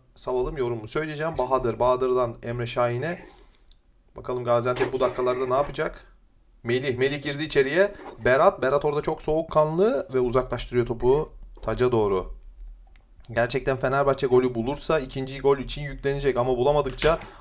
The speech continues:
açılacak orada. Ve belki de kontrataktan ikinci golü yiyecek. Bakalım nasıl bir maç bizi bekliyor. Yunus ne diyorsun? İlk yarı için ufak bir özet alayım hemen.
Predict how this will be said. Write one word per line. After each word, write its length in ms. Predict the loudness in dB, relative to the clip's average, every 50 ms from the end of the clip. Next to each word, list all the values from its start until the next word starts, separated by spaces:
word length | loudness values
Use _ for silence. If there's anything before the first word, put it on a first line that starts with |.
| -8 -6
açılacak 540 | -4 -4 -4 -2 -4 -2 0 -2 0 2
orada. 360 | 4 2 4 2 0 -2 -2 -4 -10 -18 -20 -20 _ _ -20 _ -20 -12
Ve 200 | -6 -4 -2 2
belki 240 | 4 2 2 2 0
de 60 | -4 -2
kontrataktan 580 | -2 -2 -2 0 -2 -2 -2 -2 -4 -6 -8 -10
ikinci 260 | -10 -10 -10 -10 -6
golü 180 | -6 -6 -6 -6
yiyecek. 420 | -6 -4 0 0 0 0 0 -8 -18 -18 -14 -14 -14 -14 -14 -14 -14 -6 2 6
Bakalım 320 | 6 6 6 4 0 0
nasıl 220 | -2 -2 -2 -4
bir 40 | -4
maç 240 | -2 -2 -2 -2 -4
bizi 200 | -8 -6 -4 -2
bekliyor. 460 | -2 -4 -4 -4 -4 0 0 0 0 -2 -8 -20 -20 _ -20 -20 -16
Yunus 500 | -10 -6 -4 -2 -2 -2 -4 -6 -6 -4
ne 120 | -4 -4 -2
diyorsun? 400 | -2 -4 -4 -4 -4 -6 -6 -8 -12 -16 -16 -16 -16 -18 -18 -20 -20 -14
İlk 220 | -12 -12 -8 -2 0
yarı 160 | 0 0 0
için 300 | -2 -8 -8 -8 -8 -8 -8
ufak 300 | -6 -4 -4 -4 0 2
bir 60 | 2
özet 220 | 2 2 2 0
alayım 220 | 0 -2 -2 -2 -4
hemen. 280 | -2 -2 -2 -4 -6